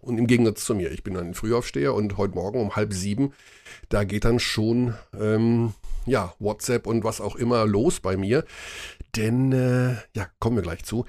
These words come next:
Jedenfalls habe ich mir gedacht, dass ihr vielleicht mal mit, wenn man so will, live, insofern man das sagen kann, dabei sein wollt, wenn wir Basti dazuschalten. Ja, also der weiß noch nichts <laughs> von seinem Glück. Äh, sozusagen der Ü-Anruf,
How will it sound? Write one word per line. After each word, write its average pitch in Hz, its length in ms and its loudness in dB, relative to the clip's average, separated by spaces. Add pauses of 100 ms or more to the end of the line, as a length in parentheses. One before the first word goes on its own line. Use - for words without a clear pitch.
Jedenfalls 131 380 0
habe 135 80 -2
ich 135 120 -2
mir 110 100 -2
gedacht, 104 500 -6 (100)
dass - 340 -4
ihr 180 200 0
vielleicht 113 480 -4
mal 120 420 -2
mit, 113 380 -2
wenn 104 480 0
man 120 100 2
so 104 140 2
will, 113 180 8
live, 113 600 2 (140)
insofern 92 340 -2
man 87 80 -4
das 90 140 -6
sagen 98 240 0
kann, 113 180 -2 (180)
dabei 120 420 8
sein 98 340 4
wollt, 101 360 2
wenn 120 200 4
wir 123 100 4
Basti 110 460 2
dazuschalten. 107 800 -2 (360)
Ja, 101 120 -2
also 113 180 4
der 107 160 6
weiß 117 300 4
noch 95 220 0
nichts - 420 4
<laughs> - 20 0
von 131 240 8
seinem 120 400 8
Glück. 117 260 6 (440)
Äh, 117 80 0
sozusagen 135 380 2
der 123 240 6 (120)
Ü-Anruf, 180 1400 8